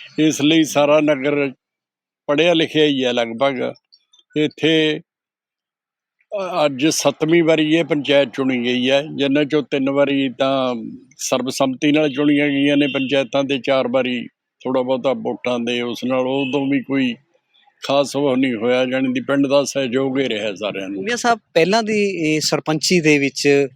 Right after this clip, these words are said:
Speaker 2: ਜਿਵੇਂ ਹੁਣ ਸਰਬਸੰਮਤੀ ਤੀਜੀ ਵਾਰ ਤੁਸੀਂ ਕਹਿ ਰਹੇ ਹੋ, ਜਿਹੜੀ ਚਾਰ ਵਾਰ ਚੁਣੀ ਗਈ ਸੀ, ਵੋਟਾਂ ਕਰਕੇ ਚੁਣੀ ਗਈ ਸੀ, ਕਿੰਨਾ ਕੁ ਫਰਕ ਦੇਖਦੇ ਹੋ?
Speaker 1: ਉਹ ਫਰਕ ਨੂੰ ਮਿਟਾਉਣ ਲਈ ਹੈ, ਜਦੋਂ ਵੋਟਾਂ ਰਾਹੀਂ ਸ-, ਅਹ ਪੰਚਾਇਤ ਚੁਣੀ ਜਾਂਦੀ ਹੈ,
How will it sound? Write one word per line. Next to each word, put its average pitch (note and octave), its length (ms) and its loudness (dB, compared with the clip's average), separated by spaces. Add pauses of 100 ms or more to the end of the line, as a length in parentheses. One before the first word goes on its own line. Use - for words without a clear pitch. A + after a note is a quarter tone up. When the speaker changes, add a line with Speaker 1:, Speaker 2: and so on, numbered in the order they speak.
Speaker 2:
ਜਿਵੇਂ C3+ 200 0
ਹੁਣ D3+ 120 0
ਸਰਬਸੰਮਤੀ D3+ 560 0
ਤੀਜੀ F3+ 300 0
ਵਾਰ F3 120 4
ਤੁਸੀਂ D#3 240 -8
ਕਹਿ A#2 160 -2
ਰਹੇ C#3+ 80 2
ਹੋ, A#2+ 80 -2 (480)
ਜਿਹੜੀ F3 180 2
ਚਾਰ E3 300 2
ਵਾਰ F3 140 4
ਚੁਣੀ E3 260 0
ਗਈ E3 80 -2
ਸੀ, F#3+ 140 -2
ਵੋਟਾਂ E3+ 300 0
ਕਰਕੇ D#3+ 240 -2
ਚੁਣੀ B2+ 220 -2
ਗਈ C3+ 80 2
ਸੀ, C3 140 -8
ਕਿੰਨਾ A3 200 2
ਕੁ A3+ 80 -8
ਫਰਕ F3 200 -2
ਦੇਖਦੇ A#2+ 280 -4
ਹੋ? - 200 -16 (1500)
Speaker 1:
ਉਹ E3 340 2
ਫਰਕ D3+ 400 -2
ਨੂੰ D#3+ 160 2
ਮਿਟਾਉਣ D3 540 2
ਲਈ C#3+ 320 2
ਹੈ, B2+ 80 0
ਜਦੋਂ D#3 760 2 (200)
ਵੋਟਾਂ D#3 380 2
ਰਾਹੀਂ D#3 520 4 (600)
ਸ-, - 200 -10 (760)
ਅਹ D#3+ 160 2 (100)
ਪੰਚਾਇਤ D3+ 480 2
ਚੁਣੀ D3+ 300 4
ਜਾਂਦੀ D3+ 380 2
ਹੈ, D3 220 2